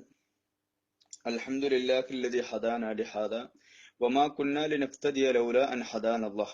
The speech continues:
والصلاة والسلام على سيدنا محمد رسول الله لكافة الثقلين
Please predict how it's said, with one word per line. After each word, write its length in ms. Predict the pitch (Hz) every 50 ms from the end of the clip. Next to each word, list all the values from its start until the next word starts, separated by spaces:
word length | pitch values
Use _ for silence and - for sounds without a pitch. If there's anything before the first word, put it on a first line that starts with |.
| - _
والصلاة 500 | _ 120 120 - - 117 113 117 127 123
والسلام 600 | - 127 117 110 - - 120 110 123 127 127 127
على 340 | 120 113 - 117 113 113 110
سيدنا 500 | 110 - 120 113 113 123 127 131 127 131 127
محمد 480 | 117 113 113 - 131 131 135 139 143 165 196 - - - - - - -
رسول 360 | - 120 - - 131 131 123
الله 260 | 120 120 120 120 117 113
لكافة 500 | 110 113 113 - 120 117 117 113 123 110 -
الثقلين 760 | 117 113 - - - 113 113 - 113 110 117 120 123 127